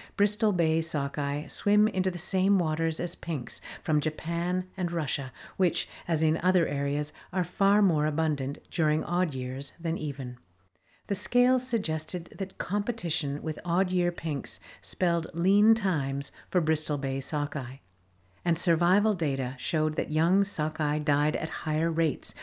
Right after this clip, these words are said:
when more pinks were around. Pink salmon from faraway Japan and Russia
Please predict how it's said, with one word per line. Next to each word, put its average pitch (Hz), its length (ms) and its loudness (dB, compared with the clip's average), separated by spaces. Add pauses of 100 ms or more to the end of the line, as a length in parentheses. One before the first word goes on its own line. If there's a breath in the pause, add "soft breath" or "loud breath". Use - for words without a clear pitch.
(140 loud breath)
when 156 160 6
more 151 220 6
pinks 139 380 -4
were 147 220 2
around. 139 440 2 (640 loud breath)
Pink 202 240 2
salmon 131 500 -2
from 143 220 -4
faraway 165 600 0
Japan 175 720 -2
and 175 160 -2
Russia 135 420 -4